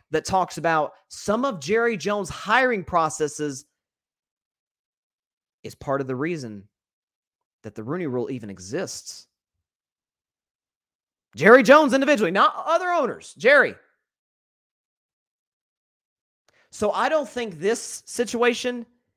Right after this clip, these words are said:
the photo individually, should be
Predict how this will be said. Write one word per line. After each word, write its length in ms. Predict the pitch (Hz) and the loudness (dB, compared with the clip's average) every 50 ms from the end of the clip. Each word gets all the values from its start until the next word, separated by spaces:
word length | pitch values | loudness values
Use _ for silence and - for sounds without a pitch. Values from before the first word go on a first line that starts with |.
| _ _ _ _ _ _ _ _ _ _ _ - | _ _ _ _ _ _ _ _ _ _ _ -6
the 120 | - 185 175 | -6 -6 -4
photo 680 | - - 247 254 269 262 254 247 247 240 233 220 208 - - | -2 -2 0 0 2 2 2 2 2 0 0 -2 -6 -8 -6
individually, 920 | 226 240 240 214 233 214 175 240 226 160 175 170 139 110 101 82 78 - _ _ _ _ _ _ _ _ _ _ _ _ _ _ _ _ _ _ _ _ _ _ _ _ _ | -4 -2 0 2 2 2 4 4 2 2 0 -4 -4 -4 -8 -12 -16 -20 _ _ _ _ _ _ _ _ _ _ _ _ _ _ _ _ _ _ _ _ _ _ _ _ _
should 360 | - - - - 202 196 156 | -16 -12 -6 -4 -4 -4 -2
be 380 | 143 190 165 160 147 139 139 | -2 -2 -2 -2 -2 -4 -8